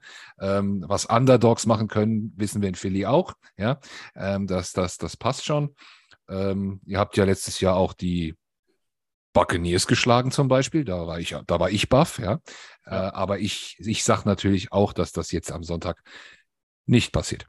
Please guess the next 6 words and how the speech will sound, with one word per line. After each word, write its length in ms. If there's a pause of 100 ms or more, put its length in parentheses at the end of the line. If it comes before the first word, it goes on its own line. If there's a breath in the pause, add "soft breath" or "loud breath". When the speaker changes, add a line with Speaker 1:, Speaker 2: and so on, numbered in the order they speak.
(800 loud breath)
Speaker 1:
Steven, 440 (320)
ich 120
wünsch 160
dir 260
gute 260
Besserung, 560